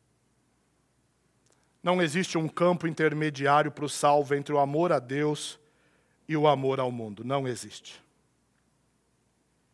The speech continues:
É difícil, mas não existe.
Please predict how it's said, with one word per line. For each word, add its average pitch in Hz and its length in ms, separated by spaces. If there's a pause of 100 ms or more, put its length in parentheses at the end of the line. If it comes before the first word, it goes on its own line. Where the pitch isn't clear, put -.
(1300)
É 139 80
difícil, 214 600
mas 170 300
não 151 180
existe. - 500